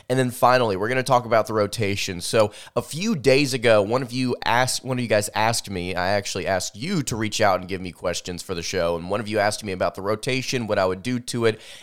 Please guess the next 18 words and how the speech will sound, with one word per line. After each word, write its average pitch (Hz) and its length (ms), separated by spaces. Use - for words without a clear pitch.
And 127 100
we're 127 140
starting 160 480
to 160 80
see 147 340
the 123 200
effects - 800
of 117 180
some 117 220
things 113 540
that 95 120
John 107 320
Calipari 92 680
is 90 200
trying 87 560
to 80 260
do. 92 360
So 82 360